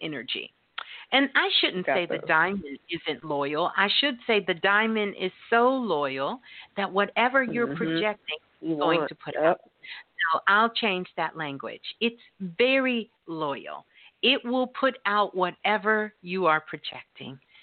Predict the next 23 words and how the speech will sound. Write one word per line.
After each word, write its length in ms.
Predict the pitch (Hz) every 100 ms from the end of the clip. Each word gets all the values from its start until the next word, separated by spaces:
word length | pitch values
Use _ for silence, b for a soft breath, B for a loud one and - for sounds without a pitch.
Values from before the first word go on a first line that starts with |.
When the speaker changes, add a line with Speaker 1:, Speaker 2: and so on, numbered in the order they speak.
| -
Speaker 1:
<laughs> 880 | 480 - 359 403 _ 302 381 _ - - _ _ - - _ _ _ _ _ _ _ _ _ B B B B B -
Speaker 2:
Interesting 520 | - 254 302 285 170
Speaker 1:
Yeah. 40 | 156
Speaker 2:
to 80 | 160
know 200 | 160 156
that 120 | 151
that's 220 | 147 151 -
what 160 | 175
our 160 | 165 151
diamond 380 | 160 175 196 175
Speaker 1:
True. 80 |
Speaker 2:
rings 200 | 180 240 269 151
are, 160 | 143 160
huh, 160 | 180 165
for 140 | 156 143
weddings. 400 | 196 180 139 147 - _ 190 269
Speaker 1:
Right. 100 | 294 294
But 100 | 247 -
Speaker 2:
That's 140 | 226
Speaker 1:
think 180 | 262 294
Speaker 2:
interesting. 280 | - - 214
Speaker 1:
about 140 | 180
that. 340 | - 160 156